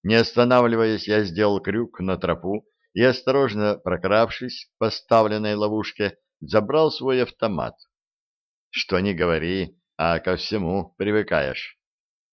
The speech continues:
Сквозь кусты было видно, как туристы собирают и сортируют трофейные стволы и амуницию. Усмехнувшись про себя ещё и опустив на лицо маску,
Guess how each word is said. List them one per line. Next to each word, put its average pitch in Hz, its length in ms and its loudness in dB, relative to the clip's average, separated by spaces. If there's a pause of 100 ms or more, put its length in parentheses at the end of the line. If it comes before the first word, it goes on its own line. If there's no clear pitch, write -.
(240)
Сквозь 110 380 2
кусты 107 600 -4 (260)
было 92 220 0
видно, 98 360 -2
как 85 220 -4
туристы 107 540 -6
собирают 90 800 0 (240)
и 98 80 -6
сортируют 107 840 -2
трофейные 92 600 -2
стволы 101 500 -2
и 76 300 -8
амуницию. 92 1000 -4 (760)
Усмехнувшись 101 840 -4
про 98 180 -4
себя 101 320 0
ещё 123 560 0 (760)
и 98 100 0
опустив 113 560 -2
на 104 80 0
лицо 113 320 -2
маску, 98 760 -2